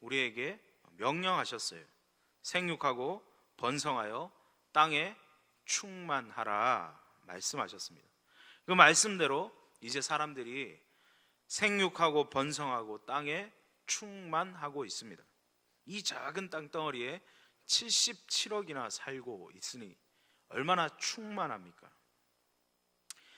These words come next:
하나님의 말씀에 따라 땅에 번성합니다.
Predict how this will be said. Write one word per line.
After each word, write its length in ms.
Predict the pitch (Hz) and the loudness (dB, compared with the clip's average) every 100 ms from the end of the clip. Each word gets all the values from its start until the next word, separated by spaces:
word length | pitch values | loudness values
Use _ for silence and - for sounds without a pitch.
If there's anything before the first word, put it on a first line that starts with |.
| - | -4
하나님의 380 | - 214 208 202 | 8 10 12 12
말씀에 400 | 185 170 - 185 | 12 10 8 0
따라 300 | 170 165 160 - - - _ - | 2 4 4 0 -12 -20 _ -4
땅에 340 | 160 170 151 - | -2 0 -2 -4
번성합니다. 960 | - 123 151 160 156 131 107 95 92 | -4 -2 -2 -4 -4 -4 -8 -12 -20